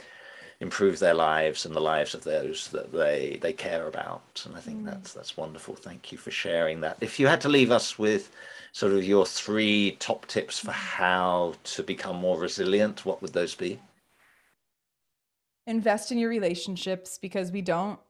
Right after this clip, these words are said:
Speaker 2: become stronger all, most of the time, right? Through just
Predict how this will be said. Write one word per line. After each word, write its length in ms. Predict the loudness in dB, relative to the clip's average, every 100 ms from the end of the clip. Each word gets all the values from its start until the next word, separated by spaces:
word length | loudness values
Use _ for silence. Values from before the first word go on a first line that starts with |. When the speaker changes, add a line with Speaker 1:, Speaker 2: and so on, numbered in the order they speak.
| _ _ _ _ _ _ _ _
Speaker 2:
become 420 | -12 -2 -2 -2
stronger 880 | -4 -2 0 0 0 0 0 -2 -8 _ _ _ -8
all, 240 | -6 -6 -8
most 320 | -6 -6 -8
of 40 |
the 60 | -10
time, 300 | -8 -8 -8
right? 160 | -10 -14 -4
Through 300 | -2 -2 -2
just 400 | -4 -6 -8